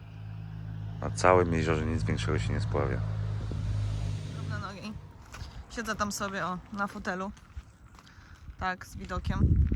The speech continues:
Speaker 2: A Karol mi się drze, że złowił rybę. No w końcu, cytując mój pierwszy film,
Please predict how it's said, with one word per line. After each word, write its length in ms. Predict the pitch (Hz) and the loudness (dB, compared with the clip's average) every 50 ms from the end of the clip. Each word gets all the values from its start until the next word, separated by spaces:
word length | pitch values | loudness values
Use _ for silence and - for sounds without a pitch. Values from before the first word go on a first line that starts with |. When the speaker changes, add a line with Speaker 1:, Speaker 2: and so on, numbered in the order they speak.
| - - - - | 0 -2 0 0
Speaker 2:
A 420 | 185 185 185 190 190 190 190 190 180 - - | 2 2 2 2 0 0 -2 -4 -6 -6 -6
Karol 200 | 226 214 226 220 | -4 -2 -2 -2
mi 100 | 208 202 | -2 -4
się 120 | - 202 | -6 -8
drze, 240 | 170 175 - 185 185 | -10 -8 -6 -6 -6
że 120 | 180 180 175 | -6 -6 -8
złowił 460 | 165 160 160 165 156 156 170 143 156 | -8 -8 -8 -8 -8 -8 -8 -6 -6
rybę. 280 | 160 165 151 - 117 135 - - - - - - - - - - - - - - - - - | -6 -6 -6 -6 -8 -10 -10 -14 -16 -16 -16 -16 -16 -16 -16 -16 -14 -14 -12 -12 -10 -8 -6
No 80 | 160 | -6
w 80 | - - | -4 2
końcu, 460 | - 240 240 254 240 - - 202 165 - - - - - - - - - - - | 4 6 6 6 4 0 -2 -4 -4 -6 -8 -14 -18 -16 -14 -14 -16 -16 -16 -12
cytując 560 | - - 190 - 220 208 196 185 190 - - | -10 -10 -8 -6 -4 -2 0 -2 -2 -4 -6
mój 160 | 196 180 180 175 | -6 -8 -8 -6
pierwszy 400 | - 220 208 185 165 - 175 160 | -6 -6 -6 -6 -6 -8 -12 -10
film, 340 | - 202 190 185 196 190 | -10 -8 -6 -6 -6 -6